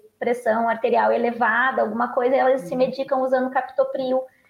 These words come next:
Speaker 1: Então, a ideia era produzir um material aqui no Brasil, ao invés de ter que importar,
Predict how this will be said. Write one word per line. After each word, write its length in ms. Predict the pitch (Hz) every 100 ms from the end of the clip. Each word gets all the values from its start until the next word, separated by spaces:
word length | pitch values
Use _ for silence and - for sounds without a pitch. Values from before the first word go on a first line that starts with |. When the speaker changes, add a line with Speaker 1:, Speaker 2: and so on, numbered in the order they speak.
| _
Speaker 1:
Então, 200 | - 277
a 100 | 277
ideia 340 | 277 269 262 254
era 120 | 254
produzir 480 | 262 247 262 240 277
um 80 |
material 540 | 339 302 285 254 240 226
aqui 400 | 233 - 262 392
no 100 | 349
Brasil, 480 | 208 247 208 247 330
ao 80 |
invés 300 | 294 233 226
de 80 | 233
ter 140 | - 233
que 180 | -
importar, 800 | 226 233 240 226 226 - 202 214